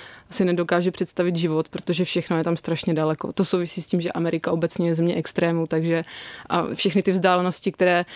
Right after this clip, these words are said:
člověk vidí na mapě a řekne si, "Jo, tohle stihnu obět za týden," tak vlastně zjistí, že by na to, že by to vlastně nestihl obět ani za celý měsíc, protože to vlastně strašně zkresluje.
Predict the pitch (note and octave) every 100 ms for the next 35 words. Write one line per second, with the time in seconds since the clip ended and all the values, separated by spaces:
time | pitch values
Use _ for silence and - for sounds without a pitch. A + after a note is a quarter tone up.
0 | - - F3+ F3+ E3+ G3 F3 F3 F3 F3
1 | F3 F#3 - F3 E3+ E3+ F3+ - - F3
2 | F#3 E3+ D#3+ F3 E3+ - E3+ E3+ F3 E3
3 | D#3+ F#3 D#3+ E3 - F3+ E3 E3+ E3+ F3+
4 | F3+ F#3 E3+ F3 F3+ F#3+ E3 - F#3 F3
5 | E3 E3 F3+ E3+ - F3 F3 D#3 - -
6 | - - F3+ - - - - - F3 F3+
7 | - E3+ D3+ F3+ - - E3+ - - F3+